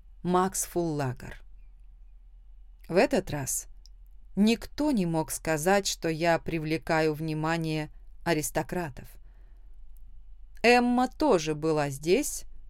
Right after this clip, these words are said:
как и другие ликвидаторы-студенты, и мы беседовали в основном друг с другом.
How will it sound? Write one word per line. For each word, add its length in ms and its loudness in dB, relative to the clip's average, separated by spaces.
как 240 6
и 60 4
другие 540 2
ликвидаторы-студенты, 1600 -2
и 140 4
мы 200 4
беседовали 1040 2
в 100 -2
основном 840 2
друг 300 0
с 60 -8
другом. 440 -6